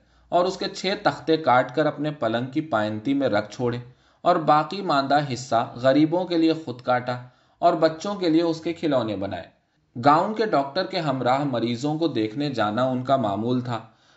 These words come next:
वो अपना नुस्खा देता और ये अपना मशवरा भी उसमें शामिल कर देते। गांव में कहावत मशहूर थी कि बच्चे जन्नत में फरिश्ते बनने के लिए मरते हैं।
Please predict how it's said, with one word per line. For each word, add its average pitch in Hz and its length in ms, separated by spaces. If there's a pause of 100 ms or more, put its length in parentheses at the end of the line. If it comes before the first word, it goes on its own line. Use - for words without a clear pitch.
(120)
वो 165 80
अपना 185 280
नुस्खा 151 380
देता 147 600
और 160 140
ये 156 140
अपना 151 300
मशवरा 117 440
भी 139 160
उसमें 143 220
शामिल 123 400
कर 120 200
देते। - 520 (300)
गांव 185 240
में 226 160
कहावत 156 500
मशहूर 143 500
थी 165 100
कि 170 120
बच्चे 120 360
जन्नत 123 480
में 151 120
फरिश्ते 117 500
बनने 113 360
के 123 120
लिए 139 160
मरते 107 360
हैं। 110 300